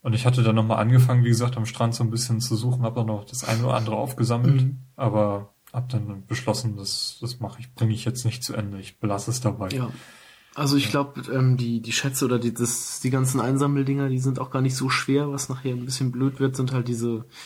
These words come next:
Speaker 2: ähm, wie hießen sie?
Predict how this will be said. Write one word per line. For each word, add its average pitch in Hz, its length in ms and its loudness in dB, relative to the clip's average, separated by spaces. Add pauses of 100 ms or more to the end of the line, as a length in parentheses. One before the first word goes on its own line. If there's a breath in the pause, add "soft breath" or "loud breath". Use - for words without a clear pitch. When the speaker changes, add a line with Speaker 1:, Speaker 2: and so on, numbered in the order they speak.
(1080 loud breath)
Speaker 2:
ähm, 113 800 0 (1500)
wie 127 120 -4
hießen 131 340 0
sie? 131 240 -2